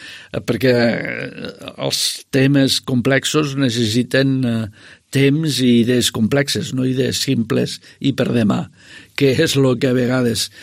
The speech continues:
se'ns presenta, sobretot en el món polític i, i en d'altres, i en el món econòmic també. No, les, llavors vam posar dos mil cinquanta perquè tenim la perspectiva del temps,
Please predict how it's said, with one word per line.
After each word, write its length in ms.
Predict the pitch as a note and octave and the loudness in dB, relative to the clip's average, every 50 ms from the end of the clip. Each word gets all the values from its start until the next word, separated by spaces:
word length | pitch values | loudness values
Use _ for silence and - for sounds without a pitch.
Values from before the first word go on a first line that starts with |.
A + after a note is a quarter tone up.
| - - | -20 -20
se'ns 380 | _ - - - C#3+ B2+ - - | _ -8 -2 0 0 0 -2 -2
presenta, 580 | B2+ B2 A2+ B2+ C3 B2+ B2+ G#2+ - B2 A#2+ A#2 G2+ G2 - - - - - - | -2 0 2 2 2 2 0 0 0 0 0 0 -2 -8 -14 -20 -20 -20 -20 -18
sobretot 520 | _ - - C3+ B2+ - C#3 C#3 - - C#3+ | _ -4 -2 -2 0 0 0 -2 0 0 0
en 140 | B2+ B2 B2 | 2 2 2
el 80 | A#2+ A#2+ | 4 4
món 200 | A#2+ B2+ B2 A#2 | 4 4 2 2
polític 460 | G#2+ B2+ A2+ B2 B2 A#2+ - A2+ - F#2 | 0 2 2 2 2 2 -2 -2 -2 -2
i, 300 | G#2 A2+ A2+ A2 G#2+ - - - B2 | -2 0 0 0 0 -2 -2 -4 -2
i 60 | A#2+ | -2
en 120 | A2 G#2 G#2+ | 0 0 0
d'altres, 380 | - C3 C3+ C3 A#2+ F#3 G3 D3+ | 0 0 0 0 0 -2 -2 -2
i 60 | A#2 | -2
en 80 | A#2 - | -2 0
el 80 | F3+ | 0
món 140 | A#2 A2+ A#2 | 0 0 0
econòmic 400 | G#2+ - A2+ A#2 A2+ A2+ G#2+ - | 0 0 -2 0 -2 -2 -2 -2
també. 260 | A#2 G#2+ G#2+ G#2 - - - _ - - - - - - - - - - - - _ - _ _ - - - _ | -2 -2 -2 -2 -4 -6 -12 _ -20 -20 -20 -20 -20 -20 -18 -20 -20 -20 -20 -20 _ -20 _ _ -20 -20 -20 _
No, 260 | - D#3 D3 D3+ D3 C#3 D3 E3 | -2 0 2 4 4 2 2 2
les, 260 | D#3 C#3+ B2 - - - _ | 2 2 2 0 -2 -4 _
llavors 960 | - D3+ C#3+ B2+ - C3+ C3 - C#3+ C#3+ D3 C#3+ B2+ C3+ D3 D3 C#3+ - - - - _ _ _ _ - - - _ | -2 -2 -2 -2 -2 -6 -2 -2 0 0 2 2 2 2 2 0 0 -2 -6 -6 -8 _ _ _ _ -12 -12 -12 _
vam 200 | _ - C#3+ C3 | _ -2 0 2
posar 200 | C#3 D3 D3+ D#3+ | 2 4 4 4
dos 160 | D#3 C3+ A2+ C3 | 4 2 2 2
mil 160 | C#3 C3 A#2 | 0 0 0
cinquanta 680 | - D3+ C#3 B2 C#3 C#3+ C#3+ D3 C#3+ D3 D3+ D3 D#3+ A#3 - - - - - - _ _ _ | 0 -2 0 2 2 2 2 0 0 0 0 0 0 -2 -8 -12 -20 -20 -20 -20 _ _ _
perquè 340 | - - - - - - A#3+ | -12 -4 -4 -4 0 0 0
tenim 460 | G3 - - A#2+ A#2 A#2+ A#2+ A#2 A#2 | 0 0 -2 -2 -2 -2 -2 -2 -2
la 140 | A#2 B2 A#2+ G#2+ | 0 -2 0 0
perspectiva 460 | B2+ A2+ - - B2+ - C3+ C3 B2 | -2 -2 0 -2 -2 0 0 0 0
del 120 | A#2+ A#2 - | 0 0 2
temps, 320 | D3+ D#3 E3 F3+ - - | 2 2 2 0 -4 -6